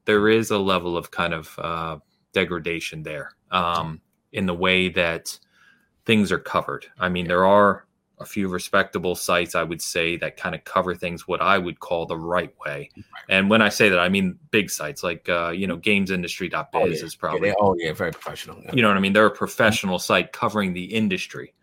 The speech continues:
Speaker 1: right?
Speaker 2: Yes.
Speaker 1: Um, but there's just so much of the nonsense, and I
Speaker 2: Mm-hmm.
Speaker 1: just, you know, I, I, <laughs> I can't tell if it's just my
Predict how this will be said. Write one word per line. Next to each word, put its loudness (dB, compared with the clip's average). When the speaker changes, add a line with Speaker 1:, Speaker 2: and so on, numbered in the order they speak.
Speaker 1:
right? 2
Speaker 2:
Yes. 0
Speaker 1:
Um, 4
but 2
there's 2
just -2
so 4
much 2
of -4
the -6
nonsense, 0
and -10
I -8
Speaker 2:
Mm-hmm. -6
Speaker 1:
just, -4
you 2
know, 4
I, -2
I, -8
<laughs> -
I 4
can't 0
tell 4
if 4
it's 0
just -2
my 0